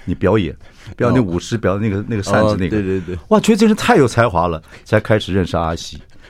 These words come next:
Speaker 1: 然后大学的时候呢，我们就，就，就是跟，我跟赵顺就很好，然后一直到大学毕业之后，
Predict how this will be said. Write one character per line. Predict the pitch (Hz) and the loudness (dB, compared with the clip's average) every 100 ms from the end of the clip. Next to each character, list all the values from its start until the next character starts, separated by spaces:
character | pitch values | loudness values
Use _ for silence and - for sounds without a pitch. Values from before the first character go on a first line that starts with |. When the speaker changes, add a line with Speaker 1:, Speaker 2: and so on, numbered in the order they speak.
| - | -10
Speaker 1:
然 | |
后 | 104 | -2
大 | 120 113 | 0 0
学 | - | 0
的 | 101 | 0
时 | 98 | 0
候 | 95 | 0
呢， | 82 | 0
我 | 80 | -2
们 | 85 90 85 | 0 -2 -4
就， | - 90 | -8 -10
就， | 98 | -10
就 | 92 104 | -6 -4
是 | 87 82 | -4 -6
跟， | 82 107 | -6 -4
我 | 85 | -4
跟 | 107 | -4
赵 | 113 | -2
顺 | 98 101 | -2 -2
就 | 87 | -4
很 | 73 | -4
好， | 85 71 - - - - | -6 -8 -10 -16 -20 -6
然 | 104 | -2
后 | 104 | 0
一 | 101 | 0
直 | |
到 | 87 98 | 0 0
大 | - 92 | 2 2
学 | 95 | 2
毕 | 85 92 | 0 0
业 | 82 | 0
之 | 92 | -2
后， | 82 78 | -4 -4